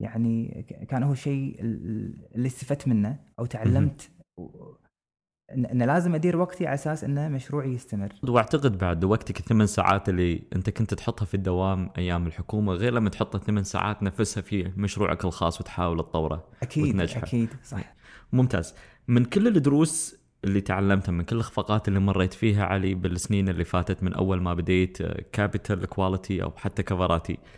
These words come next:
Speaker 2: شنو أهم درس تعلمته؟
Speaker 1: أم، لا تعتمد على مشروع واحد. لما يستقر مشروعك الرئيسي، دايمًا ابحث عن مشروع آخر. باك أب. أنت الحين مشروعك الحالي قاعد تشتغل فيه، آه، ما راح يستمر معاك، أو إذا استمر معاك، أنت ما،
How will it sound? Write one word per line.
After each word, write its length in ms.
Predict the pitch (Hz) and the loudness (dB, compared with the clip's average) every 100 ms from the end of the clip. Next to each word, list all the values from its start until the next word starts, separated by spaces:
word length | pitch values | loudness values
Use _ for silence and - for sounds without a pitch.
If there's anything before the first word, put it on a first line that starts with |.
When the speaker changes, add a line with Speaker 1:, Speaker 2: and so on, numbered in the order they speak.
| - | -18
Speaker 2:
شنو 260 | - 160 151 | 0 2 4
أهم 200 | 127 113 | 4 4
درس 200 | 113 - | 2 2
تعلمته؟ 480 | - 85 87 78 - _ _ _ - | 0 0 -2 -6 -12 _ _ _ -6
Speaker 1:
أم، 320 | 143 127 117 147 | -2 0 0 2
لا 160 | 165 | 2
تعتمد 420 | 202 196 196 180 | 4 2 4 4
على 140 | 143 147 | 4 2
مشروع 340 | 143 - 110 | 0 -2 -2
واحد. 260 | 98 - 113 _ _ _ _ _ _ _ _ _ _ _ _ _ _ _ _ _ 135 | -2 -6 -14 _ _ _ _ _ _ _ _ _ _ _ _ _ _ _ _ _ 0
لما 140 | 143 | 2
يستقر 320 | 147 147 175 | 0 -2 -2
مشروعك 480 | 175 143 147 117 120 | 0 -2 -2 -4 -4
الرئيسي، 420 | - 101 113 117 | -6 -4 -4 -4
دايمًا 520 | 120 139 143 147 165 175 | -2 0 0 0 -2 -4
ابحث 440 | 127 - 127 135 | -8 -8 -8 -8
عن 280 | - 120 127 | -4 -2 -2
مشروع 400 | 110 - 131 147 | -4 -6 -6 -6
آخر. 220 | 139 - - _ _ _ _ _ - | -6 -10 -14 _ _ _ _ _ -2
باك 200 | 160 123 | -2 -4
أب. 60 | - _ _ _ _ - | -10 _ _ _ _ -8
أنت 140 | 139 131 | -6 -2
الحين 200 | 143 135 | 0 0
مشروعك 380 | 127 143 120 | 0 -2 -4
الحالي 320 | 120 123 120 107 | -4 -4 -2 -2
قاعد 140 | 92 | -6
تشتغل 260 | - 120 117 | -6 -8 -6
فيه، 260 | 127 160 - _ _ _ - | -6 -8 -10 _ _ _ -14
آه، 340 | 117 101 92 92 | -10 -8 -8 -8
ما 280 | 78 123 | -2 -2
راح 140 | 139 139 | -2 -4
يستمر 360 | 131 131 123 | -6 -4 0
معاك، 360 | 117 110 127 - | 0 0 -4 -6
أو 160 | 120 123 | -6 -4
إذا 100 | 123 | -4
استمر 320 | - 127 123 | -2 -2 0
معاك، 340 | 120 131 127 | -2 -4 -4
أنت 180 | 113 123 | -6 -4
ما، 480 | 120 127 - 101 | -4 -4 -4 -8